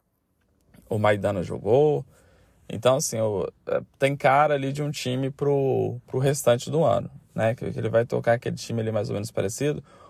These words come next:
O tal do Mas-, Matheus Gonçalves não foi uma decepção, né?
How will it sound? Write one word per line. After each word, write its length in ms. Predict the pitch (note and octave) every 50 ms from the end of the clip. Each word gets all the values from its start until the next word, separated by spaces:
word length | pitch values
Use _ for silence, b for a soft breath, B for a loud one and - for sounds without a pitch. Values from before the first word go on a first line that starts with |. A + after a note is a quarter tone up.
| b b _
O 120 | - D3
tal 200 | C#3 - C3 C3+
do 100 | C3+ B2+
Mas-, 260 | B2+ A#2+ A2+ A#2 -
Matheus 400 | - A#2+ B2 A#2 A#2 - A#2+ A#2
Gonçalves 600 | A#2 A2 G#2+ A2 - - A#2 A2+ G#2+ G#2 A2 - b b b b b b b -
não 160 | A2+ A#2 A#2+
foi 180 | A#2+ - A#2
uma 160 | G#2+ G#2+ G2+ G2+
decepção, 800 | G#2 G#2+ A2 - G2+ - - - - C3+ D#3 F#3 F#3 E3+ D#3+ C#3+
né? 260 | C#3+ D#3 F#3+ A3